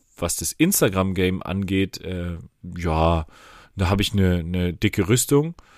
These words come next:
Ähm, heißt nicht, dass ich das bei anderen Themen, äh, auch immer hab und dass mich alles kalt lässt, aber, ähm, nochmal, also wenn ich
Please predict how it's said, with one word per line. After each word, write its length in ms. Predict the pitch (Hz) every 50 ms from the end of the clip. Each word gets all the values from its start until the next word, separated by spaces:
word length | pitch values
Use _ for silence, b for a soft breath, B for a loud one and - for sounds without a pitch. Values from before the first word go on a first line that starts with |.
| b b b b b b b -
Ähm, 580 | - 90 92 92 95 92 92 92 92 92 90 - _ _ _ _ _ _ _ _ - 76 71 69 80 85 82
heißt 300 | - 95 120 117 - -
nicht, 140 | 131 127 -
dass 100 | 104 90
ich 100 | 104 -
das 280 | - 107 - - - - - -
bei 160 | - 98 92
anderen 220 | 82 98 101 98 87
Themen, 360 | - 107 101 98 95 95 85
äh, 360 | 78 90 90 87 87 78 62 -
auch 200 | - - 95 -
immer 280 | - - 120 113 107 92
hab 200 | 113 - - 98
und 60 | 95
dass 160 | 87 85 -
mich 180 | 92 87 - -
alles 220 | - 92 101 -
kalt 260 | - - 98 101 -
lässt, 300 | 101 98 101 98 - -
aber, 380 | - 87 82 90 87 87 85 85 B B B B B B B B -
ähm, 380 | 87 85 85 82 82 82 82 - - - - - _ - - - - -
nochmal, 420 | - 85 90 87 95 95 87 82
also 220 | 73 80 82 85 85
wenn 120 | 87 87
ich 320 | 87 - - - - -